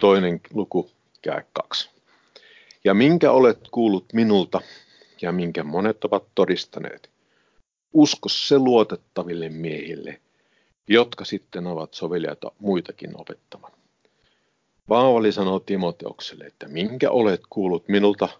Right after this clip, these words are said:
Paavalilta, ja minkä monet ovat todistaneet. Usko se, usko se sama luotettaville miehille ja naisille, jotka sitten ovat soveliaita muitakin opettamaan.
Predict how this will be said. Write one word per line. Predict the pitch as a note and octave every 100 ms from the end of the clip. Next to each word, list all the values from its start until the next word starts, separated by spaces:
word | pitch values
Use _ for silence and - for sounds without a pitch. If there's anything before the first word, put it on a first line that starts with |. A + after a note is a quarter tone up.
| _
Paavalilta, | - C2 - - F2 F#2+ C3 - _ _ _ _ _ _
ja | G#2
minkä | A2 G2+ G#2+
monet | A#2+ A#2+ G#2+
ovat | G#2+ G2+ - -
todistaneet. | G#2 F2 - - - - _ _ - - _ _ -
Usko | - C3+ - - G2+
se, | F#2 - - A#2+ F#2+ - _ _
usko | - A2+ - G2
se | - - G2+ F#2
sama | - - B2+ A2 F2 C#2+ _ _ _ _ _ _ _
luotettaville | A2+ A#2 E3 D3+ - - _ F2 F2+ E2+ D#2+
miehille | F2+ E2+ D#2+ D#2+ D2 - _ _ _ -
ja |
naisille, | D2+ D2+ - G#2 B2 - _ _ _ _ _ _ _
jotka | A#2+ B2+ - G#2
sitten | G#2+ - F2+ D#2+
ovat | D2+ D2
soveliaita | - E2+ D#2 D2 C#2 -
muitakin | D2 D2+ C#2+ - - -
opettamaan. | - - _ - _